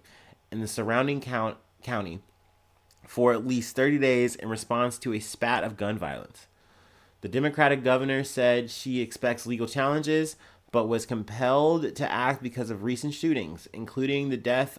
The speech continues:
of an eleven-year-old boy outside a minor league baseball stadium this week.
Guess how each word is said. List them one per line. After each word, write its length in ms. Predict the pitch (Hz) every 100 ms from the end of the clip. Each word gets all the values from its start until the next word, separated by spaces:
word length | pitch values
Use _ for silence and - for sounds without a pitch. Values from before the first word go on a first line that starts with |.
| -
of 180 | 113
an 60 | 113
eleven-year-old 800 | 110 110 123 147 156 143 127 113
boy 400 | 123 117 98 104 - - - _
outside 440 | - 120 - 117 113
a 40 |
minor 340 | 107 113 127
league 380 | 143 135 127 117 90 -
baseball 500 | 104 117 123 - 98
stadium 460 | 98 - 95 101 95
this 220 | 92 -
week. 500 | 80 90 71 - -